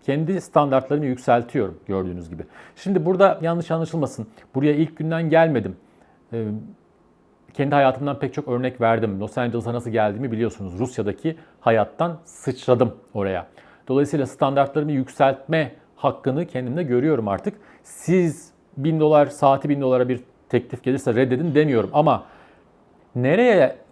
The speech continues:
koyarsanız çıtanızı, onun üzerine çıkmanızı, kat kat çıkmanızı kolaylaştırıyorsunuz. Mesajımız bu bugün.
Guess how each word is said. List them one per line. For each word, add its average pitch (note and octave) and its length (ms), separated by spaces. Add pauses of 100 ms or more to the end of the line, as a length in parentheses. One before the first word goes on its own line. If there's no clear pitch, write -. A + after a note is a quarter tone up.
koyarsanız E3+ 600
çıtanızı, B2+ 680 (800)
onun D#3+ 280
üzerine F3 440
çıkmanızı, D#3 880 (480)
kat G#3+ 300
kat F#3 240
çıkmanızı D3+ 420
kolaylaştırıyorsunuz. C#3 1160 (100)
Mesajımız C#3 560
bu C#3 320
bugün. G2+ 260